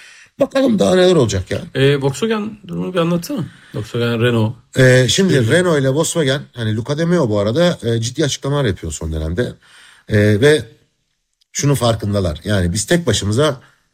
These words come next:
Speaker 1: e, yem olacağız gibi görünüyor. Dolayısıyla güçlerimizi birleştirmemiz lazım. E, biliyorsun Ford'la aslında Volkswagen'in elektrikli otomobiller konusunda bir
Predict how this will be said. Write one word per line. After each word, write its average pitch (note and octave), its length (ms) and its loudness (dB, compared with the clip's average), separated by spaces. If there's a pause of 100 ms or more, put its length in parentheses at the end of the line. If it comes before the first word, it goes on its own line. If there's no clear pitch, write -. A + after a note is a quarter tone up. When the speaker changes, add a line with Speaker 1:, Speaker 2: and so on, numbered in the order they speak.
(260)
Speaker 1:
e, G#2+ 60 2
yem A#2 380 4
olacağız F2 380 0
gibi D#2 160 -6
görünüyor. C#3 420 0 (440)
Dolayısıyla C3+ 500 2
güçlerimizi A#2 560 0
birleştirmemiz E2 640 -2
lazım. - 240 -12 (960)
E, B2+ 220 4
biliyorsun C#3 340 2
Ford'la C#3 540 0
aslında G2 520 0
Volkswagen'in G2 520 -2
elektrikli F#2+ 520 -2
otomobiller F#2+ 480 0
konusunda F#2 380 -2
bir F#2+ 140 2